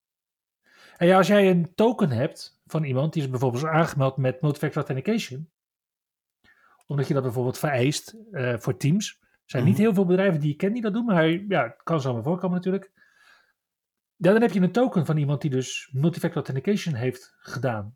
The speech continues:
Speaker 1: En dan kan je die token dus hergebruiken, ehm, ergens anders. En soms ook voor iets anders.
Speaker 2: Oké, dan kan je die multifactor authentication dus gewoon omzeilen.
Speaker 1: Ja, je kan eigenlijk de sessie kapen.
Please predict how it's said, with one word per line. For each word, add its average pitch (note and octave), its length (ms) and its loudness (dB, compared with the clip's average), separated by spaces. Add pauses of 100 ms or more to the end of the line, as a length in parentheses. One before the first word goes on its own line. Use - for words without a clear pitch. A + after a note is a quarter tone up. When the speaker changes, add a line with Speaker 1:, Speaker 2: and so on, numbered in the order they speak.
Speaker 1:
En E3 120 -2
dan F3 100 0
kan F#3+ 100 2
je E3+ 60 4
die D#3+ 80 0
token A3+ 320 -2
dus C3+ 180 -2
hergebruiken, C#3 1040 -2 (520)
ehm, A#2+ 340 -2 (160)
ergens B2 260 -2
anders. F3 540 -4 (280)
En E3+ 160 -4
soms E3+ 280 0
ook C3 340 -4 (100)
voor G#3+ 260 4
iets F3+ 120 0
anders. A2+ 420 -10 (840)
Speaker 2:
Oké, A2 280 -12
dan G2 120 -10
kan G2 160 -10
je G2 140 -6
die G2+ 500 -16
multifactor A#2+ 560 -8
authentication A2+ 800 -8
dus G#2+ 180 -18
gewoon G2+ 340 -6
omzeilen. G2 880 -8 (560)
Speaker 1:
Ja, A3 100 0
je B3 100 4
kan B3 120 2
eigenlijk F3+ 320 2
de D#3 80 4
sessie G3 520 -4
kapen. C#3 460 -2